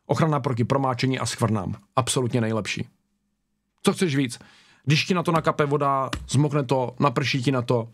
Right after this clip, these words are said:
ta voda potom steče, nenasaje se do té kůže, absolutně nejlepší. A řekl bych, že, eh, pro, jak je tady napsaný, semyš, ovčí kůži, plátno, tkanný látky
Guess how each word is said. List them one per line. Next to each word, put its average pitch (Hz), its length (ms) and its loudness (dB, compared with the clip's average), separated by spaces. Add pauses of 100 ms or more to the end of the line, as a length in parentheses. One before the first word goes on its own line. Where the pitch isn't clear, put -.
(100)
ta 131 80 0
voda 131 200 0
potom 117 260 0
steče, 127 360 0
nenasaje 123 440 0
se 120 120 -2
do 117 80 0
té 127 140 2
kůže, 117 400 0 (260)
absolutně 123 440 0
nejlepší. 113 400 -2 (260)
A 123 60 4
řekl 135 200 2
bych, 123 280 0
že, 127 140 0
eh, 117 380 -2 (1400)
pro, 113 400 0 (180)
jak 127 140 2
je 131 60 2
tady 131 140 0
napsaný, 120 480 -2
semyš, 151 500 -2 (100)
ovčí 135 280 0
kůži, 120 500 0
plátno, 127 380 0
tkanný 147 320 0
látky 127 480 -2